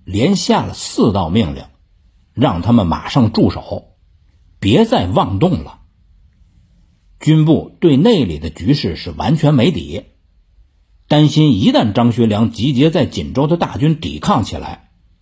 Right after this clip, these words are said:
关东军的那点人会被立即吓了混沌。但是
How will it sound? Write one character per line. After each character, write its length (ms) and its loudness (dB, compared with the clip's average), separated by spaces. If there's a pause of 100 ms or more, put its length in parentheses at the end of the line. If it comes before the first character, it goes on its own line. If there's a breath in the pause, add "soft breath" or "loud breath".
(280)
关 260 2
东 220 2
军 200 4
的 100 4
那 160 2
点 180 -8
人 240 -10 (480)
会 240 0
被 180 2
立 380 0
即 180 -2
吓 320 -2
了 60 -6
混 240 -6
沌。 180 -2 (1500)
但 160 -2
是 340 -6